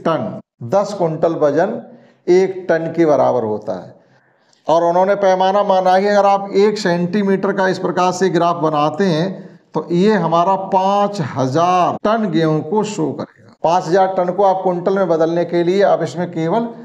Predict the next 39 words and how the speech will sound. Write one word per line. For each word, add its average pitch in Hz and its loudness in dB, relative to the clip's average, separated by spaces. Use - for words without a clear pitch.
दस 165 0
का 175 0
गुणा 135 0
कर 104 -6
दीजिएगा, 98 -10
क्योंकि 135 -4
एक 156 -4
टन 170 0
में 175 -4
दस - -6
कुंटल 190 -4
होते 220 0
हैं, 151 -2
तो 120 -2
दस 123 -6
का 143 0
गुणा 123 0
कर 147 -2
देंगे, 196 -4
सभी 131 -6
वैल्यू 120 -4
आपकी 127 -6
कुंटल 113 -10
में 160 -10
चेंज 110 -12
हो 95 -18
जाएगी। 101 -10
क्लियर? 214 -2
तो 160 0
अब 151 2
आप 165 0
ग्राफ 170 2
को 170 2
फिर 190 2
देखिएगा 190 2
बुक 180 -4
में, 247 -4
ये 185 4
आपका 202 -2